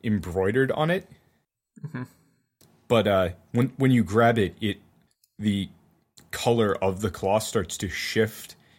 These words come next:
Speaker 1: and shimmer a bit. Like, it starts to, like, flitter, flick in and out between, uh,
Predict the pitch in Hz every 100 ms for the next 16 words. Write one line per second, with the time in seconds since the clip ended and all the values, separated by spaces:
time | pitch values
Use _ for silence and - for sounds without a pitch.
0 | _ - 92 - 107 101 123 120 147 -
1 | - - _ _ _ _ _ _ _ -
2 | 90 - _ 135 - - 120 - 117 92
3 | - _ 110 85 - _ _ - - -
4 | 110 113 113 113 - - - 123 113 -
5 | 104 101 104 104 - 110 101 95 92